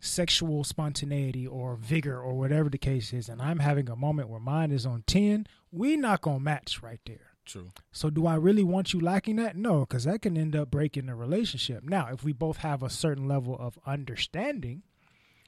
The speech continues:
Speaker 1: we can meet somewhere in the middle. I can understand maybe you got going some, something going on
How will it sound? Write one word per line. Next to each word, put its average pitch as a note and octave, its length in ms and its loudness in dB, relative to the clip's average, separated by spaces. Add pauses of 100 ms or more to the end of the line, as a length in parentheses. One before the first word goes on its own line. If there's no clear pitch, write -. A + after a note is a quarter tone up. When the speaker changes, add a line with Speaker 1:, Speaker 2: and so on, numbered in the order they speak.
(140)
Speaker 1:
we E3+ 120 4
can D3 180 0
meet D3 160 -2
somewhere B2+ 320 -4
in A#2 60 -6
the A2+ 80 -8
middle. G#3 320 2
I C#3 100 0
can C#3 200 -6
understand B2+ 600 -6
maybe D3+ 220 2
you D3+ 100 2
got B2+ 220 2
going B2 220 -4
some, A2 220 -4
something A#2+ 300 -8
going A2 260 -8
on G#3+ 140 4